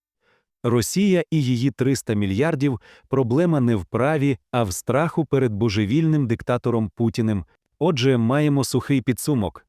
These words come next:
Замороження і конфіскація державних активів агресорів — це не виняток, а інструмент тиску.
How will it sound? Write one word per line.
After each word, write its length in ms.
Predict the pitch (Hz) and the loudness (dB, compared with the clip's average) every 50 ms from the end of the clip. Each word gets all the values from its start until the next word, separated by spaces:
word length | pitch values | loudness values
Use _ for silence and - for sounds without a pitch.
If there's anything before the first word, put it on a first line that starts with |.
| _ - | _ -8
Замороження 840 | 123 104 110 127 117 110 107 104 127 165 170 143 156 151 143 135 127 - - | -6 -2 0 0 2 2 2 2 2 2 2 2 2 0 0 0 -2 -2 -2
і 100 | 156 - | -2 -2
конфіскація 840 | - 135 120 107 - 117 101 - - 139 151 156 - - 143 131 | 0 -2 -2 -2 -2 -4 -4 -2 -2 -2 -2 -2 0 0 0 0
державних 640 | 117 107 117 110 92 110 123 123 117 113 110 - - | 0 0 -2 -2 0 0 0 0 0 -2 -4 -4 -6
активів 500 | 107 - - - 131 120 107 107 95 - - | -8 -8 -4 -2 -2 0 0 0 -2 -2 -4
агресорів — 680 | 107 90 95 110 143 160 - - 147 139 135 117 - _ - - - _ | -4 -2 0 0 0 0 0 0 0 2 2 0 -2 _ -12 -20 -20 _
це 200 | - - 175 180 | -4 -2 0 2
не 160 | 156 135 117 | 2 2 0
виняток, 680 | 98 90 117 156 175 165 160 - - 143 - - - _ | 2 2 2 2 2 2 0 0 0 -2 -2 -4 -10 _
а 100 | - 135 | -2 0
інструмент 720 | 139 135 120 - - - 120 107 101 104 104 101 92 - - | 0 0 -2 -2 -2 -2 0 0 0 0 0 -2 -4 -8 -6
тиску. 460 | - 120 104 87 - - - 73 71 | -2 -2 -2 -2 -4 -8 -10 -12 -12